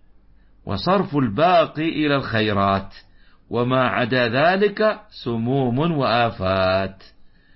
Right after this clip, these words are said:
نسأل الله عز وجل وإياكم العفو والعافية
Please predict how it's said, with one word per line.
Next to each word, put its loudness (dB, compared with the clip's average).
نسأل -4
الله 0
عز -6
وجل -2
وإياكم 0
العفو -2
والعافية 0